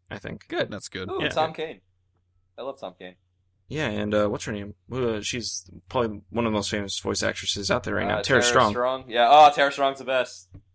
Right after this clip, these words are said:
Speaker 1: Yeah.
Speaker 4: Right up there
Speaker 2: Tara
Speaker 4: with Great
Speaker 2: Strong
Speaker 4: Lyle
Speaker 2: dominates.
Speaker 4: for me.
Speaker 2: But yeah, did you guys see about the new Xbox One bundle?
Speaker 4: Is that the one with a hamburger?
Speaker 2: It is the one with a hamburger.
Speaker 4: Oh god, what is, what was the story behind that? I only read
Speaker 2: Okay.
Speaker 4: headlines.
Speaker 2: So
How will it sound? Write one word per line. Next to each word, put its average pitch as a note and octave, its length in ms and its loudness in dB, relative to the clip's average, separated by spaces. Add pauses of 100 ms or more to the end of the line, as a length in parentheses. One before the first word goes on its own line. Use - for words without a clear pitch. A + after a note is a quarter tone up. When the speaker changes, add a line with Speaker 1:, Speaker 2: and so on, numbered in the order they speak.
(220)
Speaker 1:
Yeah. - 200 -4
Speaker 4:
Right B2+ 100 2
up C#3 100 -2
there C#3 100 0
Speaker 2:
Tara C3 80 0
Speaker 4:
with A#2+ 80 -6
Great B2 160 0
Speaker 2:
Strong A2+ 120 -4
Speaker 4:
Lyle G#2 240 0
Speaker 2:
dominates. - 100 -14
Speaker 4:
for F#2 60 -16
me. F#2+ 140 -16 (1200)
Speaker 2:
But D#3 100 -6
yeah, E3 160 4
did C3 140 -4
you D3 60 -4
guys D#3+ 180 2
see E3 100 -2
about D3 160 -2
the C#3+ 60 -4
new C#3 140 -2
Xbox B2+ 360 -2
One C3 140 -4
bundle? A2+ 300 -4 (640)
Speaker 4:
Is C#3+ 80 -8
that F3 100 2
the G3+ 60 2
one G3+ 140 6
with F#3 80 2
a D3 60 4
hamburger? D#3+ 500 -2 (760)
Speaker 2:
It C3 120 -4
is C3 120 0
the C#3+ 80 2
one C3+ 140 6
with C3 100 0
a C3+ 60 0
hamburger. A2+ 520 -4 (200)
Speaker 4:
Oh A#2 160 -10
god, G2 320 0
what D#3 120 4
is, D#3+ 140 0
what G3 180 2
was F#3 140 4
the D3+ 60 -8
story B2+ 220 0
behind G#2+ 240 -2
that? G2+ 80 0
I A2+ 40 4
only A#2+ 120 2
read A2 200 0
Speaker 2:
Okay. D3 200 4
Speaker 4:
headlines. A2 300 -2 (180)
Speaker 2:
So D#3 480 2